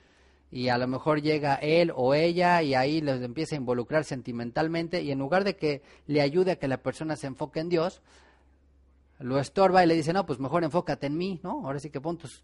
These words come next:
tu lugar, pon tu mirada en el Señor, pon tu mirada en mí". Y pues a lo mejor se da el flechazo si tú quieres,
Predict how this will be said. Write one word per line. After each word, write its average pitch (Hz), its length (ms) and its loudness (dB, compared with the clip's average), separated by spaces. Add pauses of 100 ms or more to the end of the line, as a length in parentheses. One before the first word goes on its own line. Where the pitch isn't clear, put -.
(120)
tu - 100 -18
lugar, 147 280 0
pon 185 160 0
tu 175 100 -2
mirada 156 240 2
en 151 60 0
el 123 80 0
Señor, 165 320 -2
pon 247 200 -4
tu - 100 -4
mirada 160 360 0
en 123 120 -4
mí". 117 180 -8
Y 117 160 -8
pues 117 440 -14 (480)
a 123 80 -6
lo 123 40 -2
mejor 151 180 -2
se 151 100 -4
da 156 80 0
el 160 60 0
flechazo 147 460 -2
si 131 120 -8
tú 139 160 -10
quieres, 156 380 -2